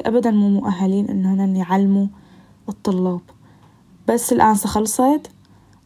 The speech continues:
قالت لهم: "آه، يلا قوموا." كان لسه في وقت بالحصة. "يلا قوموا." خلتهم يكنسوا كل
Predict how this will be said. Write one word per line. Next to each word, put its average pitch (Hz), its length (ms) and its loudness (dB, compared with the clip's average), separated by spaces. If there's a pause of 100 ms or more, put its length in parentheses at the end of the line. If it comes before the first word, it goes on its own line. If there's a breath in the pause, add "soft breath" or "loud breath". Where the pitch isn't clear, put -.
قالت 233 300 0
لهم: 226 300 2
"آه، 220 440 0
يلا 254 260 4
قوموا." 240 380 2 (400)
كان 208 180 2
لسه 208 220 0
في 202 200 -2
وقت 196 260 0
بالحصة. 240 540 -4 (420 soft breath)
"يلا 262 220 4
قوموا." 226 380 2 (680 soft breath)
خلتهم 262 440 4
يكنسوا 240 540 0 (240)
كل 320 480 4